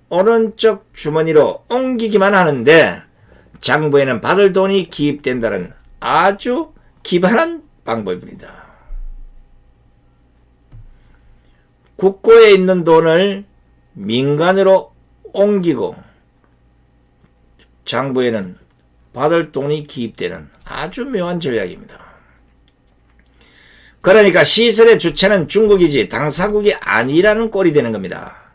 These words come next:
이 과정에서 중국은 각국에 지어지는 사회 기반 시설을 이용해서 세력을 확장할 수 있는 것입니다.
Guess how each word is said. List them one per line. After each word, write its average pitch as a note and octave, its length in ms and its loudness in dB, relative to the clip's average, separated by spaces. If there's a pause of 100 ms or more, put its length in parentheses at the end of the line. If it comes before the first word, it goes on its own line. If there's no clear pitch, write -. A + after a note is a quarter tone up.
(640)
이 F3 200 4
과정에서 F3+ 480 2
중국은 E3 480 -2
각국에 E3+ 500 -4
지어지는 D#3 440 2
사회 F3 280 0
기반 F3+ 300 0
시설을 E3 400 -4
이용해서 D3+ 500 2
세력을 F#3+ 540 0
확장할 D#3+ 540 -8
수 E3 180 -8
있는 D3 200 -8
것입니다. - 520 -12